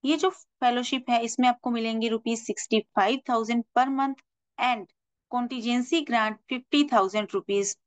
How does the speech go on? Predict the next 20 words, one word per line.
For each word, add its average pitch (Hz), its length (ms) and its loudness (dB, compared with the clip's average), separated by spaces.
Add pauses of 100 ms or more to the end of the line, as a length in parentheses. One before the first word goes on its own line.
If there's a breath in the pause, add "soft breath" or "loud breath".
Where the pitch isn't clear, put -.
(140)
per 294 160 8
year, 214 340 6 (520)
और 240 300 0 (260)
साथ - 440 -2
में 320 140 0
आपको 240 300 0
मिलेंगे 214 540 -6 (300)
हाउस 269 400 2
रेंट 226 240 6 (100)
allowances 208 680 2 (160)
as 220 180 0 (160)
per 208 140 0
central 190 580 -2
government 190 460 2 (360)
norms, 185 460 0 (320 soft breath)
और 302 100 2
साथ 302 360 0
में 311 100 4
आपको 254 280 0
मिलेगा 208 380 2